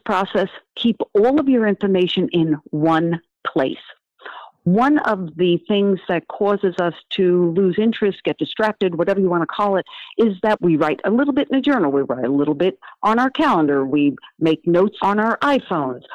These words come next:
We do it all different places. And if you consolidate in one place so that when you're looking, you're reinforcing, what we know, and this goes back, oh my goodness,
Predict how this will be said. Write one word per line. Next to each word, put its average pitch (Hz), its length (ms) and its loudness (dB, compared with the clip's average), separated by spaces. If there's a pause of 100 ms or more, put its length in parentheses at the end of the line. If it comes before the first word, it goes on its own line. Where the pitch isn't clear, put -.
(160)
We 208 120 2
do 254 200 4
it 262 80 2
all 247 180 2
different 233 320 -2
places. 185 420 -2 (140)
And 180 160 -4
if 180 80 -6 (140)
you 320 280 2
consolidate 214 1000 -2 (120)
in 165 240 -2
one 202 260 -2 (140)
place - 320 -4 (500)
so 196 120 2
that 180 220 -2
when 175 200 0
you're 214 300 2
looking, 214 440 -2
you're 165 140 2
reinforcing, 180 1040 0 (800)
what 233 420 2
we 269 160 4
know, 202 680 2
and 175 160 -2
this 220 160 -2
goes 226 400 0
back, 175 340 -4 (600)
oh 175 280 -4
my 143 160 -4
goodness, 165 360 0